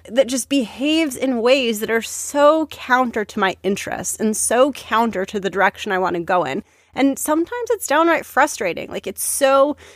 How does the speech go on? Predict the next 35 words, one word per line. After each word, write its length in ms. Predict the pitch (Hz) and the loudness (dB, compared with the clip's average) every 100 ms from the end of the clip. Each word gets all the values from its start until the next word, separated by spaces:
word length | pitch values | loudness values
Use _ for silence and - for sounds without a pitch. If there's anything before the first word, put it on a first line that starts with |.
| _ _ | _ _
frustrating 800 | - - 269 302 - 269 208 180 | -20 0 2 2 2 0 2 -2
to 140 | - 180 | -6 -4
me 180 | 175 - _ - | -6 -6 _ -4
that 120 | 220 | -2
I 60 | |
have 380 | 226 220 226 220 | 0 2 2 2
this 260 | 196 208 - - | -4 -6 -6 -10
voice 520 | 165 190 214 330 - | -4 0 0 0 -2
inside 520 | 208 196 - 170 175 | -4 -2 2 2 2
that 140 | 175 | -2
is 120 | 190 180 | -4 -6
incredibly 800 | 165 - - 233 285 330 247 190 | -6 -8 -2 2 2 2 0 0
mean 380 | 175 165 180 | 0 -2 -2
and 160 | 185 196 | -2 -2
incredibly 840 | 185 190 - - 254 302 339 247 | -2 -4 -10 -4 0 0 0 -2
cruel 680 | - - 190 170 160 190 190 _ _ - | -4 -8 -4 -2 0 -2 -4 _ _ -6
and 120 | 208 | -4
just 160 | 202 202 | -4 -2
takes 240 | 240 233 | -2 2
on 120 | 311 | 2
a 120 | 247 | 2
vicious 400 | 180 214 - 202 | 0 -2 -2 -6
tone. 500 | - 214 226 185 185 - - - - - | -8 -4 0 0 -2 -6 -16 -20 -8 -2
And 100 | 247 | -2
it 200 | - 233 | 2 2
actually, 360 | 294 - 523 554 | 2 2 2 4
like, 100 | 349 | 2
really 340 | 208 233 247 | 0 2 2
clicked 460 | 226 - - 202 - | 2 -8 -6 -6 -4
for 120 | 233 | -2
me 240 | 220 190 160 | 2 2 0
in 100 | 190 | 0
a 80 | |
new 340 | 185 185 208 214 | 0 2 2 2
way 640 | 175 180 214 196 175 190 | 0 0 2 2 0 -2